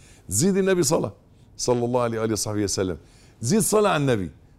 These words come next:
صلى الله عليه وآله وصحبه وسلم. اوعى تزهق من كتر الصلاة على النبي صلى الله عليه وآله وصحبه وسلم.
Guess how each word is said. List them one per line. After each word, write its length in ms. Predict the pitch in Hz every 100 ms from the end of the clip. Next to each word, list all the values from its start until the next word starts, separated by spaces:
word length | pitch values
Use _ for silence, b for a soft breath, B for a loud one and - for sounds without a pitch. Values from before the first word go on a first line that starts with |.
| -
صلى 280 | - 127 123
الله 280 | 127 123
عليه 240 | 113 117 113
وآله 200 | 104 107
وصحبه 360 | 95 101 104
وسلم. 380 | 101 - 101 85 - b b b b b b b - -
اوعى 200 | 151 151
تزهق 340 | 214 170 180
من 140 | 165 139
كتر 280 | 196 - 139
الصلاة 320 | - 160 147
على 100 | 120
النبي 320 | 131 123 85 -
صلى 300 | - - 123
الله 200 | 113 117
عليه 180 | 107 101
وآله 200 | 98 101
وصحبه 320 | 90 92 92
وسلم. 360 | 90 - 87 80